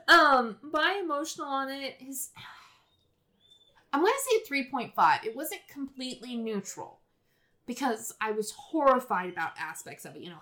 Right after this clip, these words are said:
horrified for Ursa on what she was being subjected to. Um, sad what, you know, devastated when Shearston was thrown into the ocean. Um,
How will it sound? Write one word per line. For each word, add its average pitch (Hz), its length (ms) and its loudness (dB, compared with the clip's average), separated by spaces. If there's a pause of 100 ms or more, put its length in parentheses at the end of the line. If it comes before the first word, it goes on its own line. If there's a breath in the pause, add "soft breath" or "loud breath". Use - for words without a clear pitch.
horrified 214 500 -2
for 196 160 -12
Ursa 175 500 -6 (100)
on 180 460 -12
what 185 180 -6
she - 160 -10
was 180 120 -8
being 175 500 -12
subjected 180 640 -8
to. 156 440 -6 (560 soft breath)
Um, 180 400 -2 (160)
sad 254 680 -2 (200)
what, 214 340 2
you 202 120 0
know, 175 260 -4 (300)
devastated 220 540 0
when 160 80 -12
Shearston 160 400 -10
was 135 120 -16
thrown 175 260 -6
into 160 240 -14
the 151 100 -6
ocean. 170 420 -4 (540 soft breath)
Um, 185 500 4